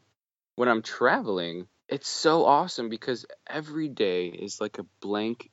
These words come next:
canvas that I get to paint,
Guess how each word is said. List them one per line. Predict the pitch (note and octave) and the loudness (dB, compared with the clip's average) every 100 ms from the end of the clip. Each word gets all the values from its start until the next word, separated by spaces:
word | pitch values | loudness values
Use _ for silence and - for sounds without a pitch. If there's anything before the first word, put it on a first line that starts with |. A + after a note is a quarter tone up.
| _ | _
canvas | - B2 A#2 A#2 F2 F#2 - - | -14 -6 -4 -4 -6 -10 -12 -6
that | G2+ G2 | -2 -2
I | G2+ | -2
get | F2+ - | -4 -6
to | - - | -12 -14
paint, | - B2 B2 F#2+ - | -10 -6 -4 -6 -12